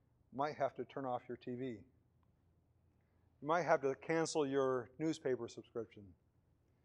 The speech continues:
There might be people in your life that come up to you and they just feed you everything going on in the world, and you might need to tell them, "Stop." And you might need to find other friends who will turn your,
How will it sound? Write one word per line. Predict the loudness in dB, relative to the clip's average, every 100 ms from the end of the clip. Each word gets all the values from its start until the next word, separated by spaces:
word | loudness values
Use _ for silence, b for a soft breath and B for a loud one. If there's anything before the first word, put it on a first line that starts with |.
| _ _ _
There | 2
might | 8 8
be | 8 2
people | 0 4 6 6
in | 6
your | 10
life | 12 12 12
that | 6 4
come | 4
up | 6 6
to | 2
you | 4 4 6
and | 4
they | 4
just | 2 -2 -4
feed | 0 0 0
you | 2 4 2 b b b 12
everything | 12 12 10 6 8
going | 8 8
on | 10 10 8
in | 4
the |
world, | 6 6 8 8 6 2 b b b b
and | -2
you | 2
might | 4 4
need | 4
to | 0
tell | 8 10
them, | 10 4
"Stop." | 2 4 4 2 -6 _ _ _ _ _ _ _ _ _ _ _ _ _ _ _ _ _ _ _ _ _ _
And | -4
you | 0
might | 2 2
need | 0
to | 2
find | 6 8
other | 8 8
friends | 4 2 0 0 -6 -4
who | -2
will | -2
turn | -2 0 0 2
your, | 0 0